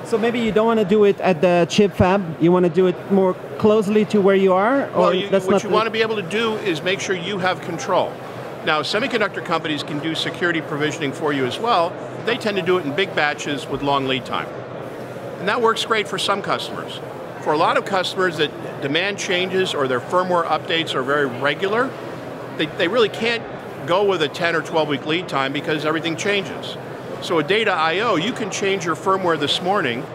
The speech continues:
Speaker 2: I can load it in this machine and I can provision your part instantaneously with your new job.
Speaker 1: What goes into provisioning a chip?
Speaker 2: So provisioning i-, is a number of different things.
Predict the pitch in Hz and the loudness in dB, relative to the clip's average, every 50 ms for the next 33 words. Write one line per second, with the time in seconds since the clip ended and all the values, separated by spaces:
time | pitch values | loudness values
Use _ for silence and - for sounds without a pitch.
0 | - - - - - - - - - - 160 156 151 190 151 156 160 170 202 208 | -12 -12 -12 -12 -12 -12 -10 -12 -6 -4 -4 -2 -2 -2 -2 0 2 2 2 2
1 | 196 196 190 180 180 170 - - 165 151 139 - - 190 190 185 170 156 156 - | 2 0 0 0 -2 -2 -2 -4 -6 -6 -6 -4 -4 -2 -2 -2 -2 -4 -4 -6
2 | - 156 147 147 139 - 151 135 135 147 143 170 180 170 156 165 156 151 151 - | -6 -6 -4 -4 -4 -4 -6 -6 -6 -6 -2 -2 -2 -2 -2 -2 -4 -4 -2 -2
3 | 160 160 151 156 175 170 156 - - 175 151 143 - 156 151 147 143 131 - - | 0 0 0 0 -2 -4 -6 -4 -4 -6 -6 -6 -4 -4 -2 -2 -2 -4 -4 -4
4 | 135 123 120 120 127 123 123 123 113 120 107 90 82 85 - - - - - - | -6 -4 -2 -2 -2 -2 -2 -2 -2 -2 -2 -2 -4 -6 -8 -10 -12 -10 -10 -12
5 | - - - - - - - - - - - - 220 226 - 254 240 - 220 220 | -12 -12 -12 -12 -12 -12 -12 -12 -12 -10 -4 -4 -4 0 2 0 2 2 0 -4
6 | 220 - 220 - - - 202 190 196 185 - 196 185 175 170 160 151 139 127 - | -2 -4 -6 -6 -6 -8 -6 -6 -6 -6 -6 -6 -8 -6 -8 -8 -8 -10 -10 -12
7 | - - - - 156 156 - - 190 160 135 - - - - - - - - - | -12 -12 -12 -10 -10 -10 -8 -6 -6 -6 -6 -6 -8 -10 -10 -10 -10 -10 -10 -12
8 | - - - - - - - - 170 165 156 151 160 156 180 233 285 214 208 214 | -12 -12 -12 -12 -12 -10 -2 0 0 0 2 -2 -2 2 2 2 2 2 0 0
9 | 196 185 185 - - - - - 175 160 156 - - 160 147 165 175 196 196 180 | 0 0 -2 -4 -8 -12 -6 -2 -2 -2 -2 -2 -4 -4 -2 0 -2 0 2 2
10 | 170 156 143 160 139 151 143 135 - 127 208 185 - - - | 0 0 0 -2 -2 -2 -4 -2 -2 -4 -4 -4 -6 -10 -10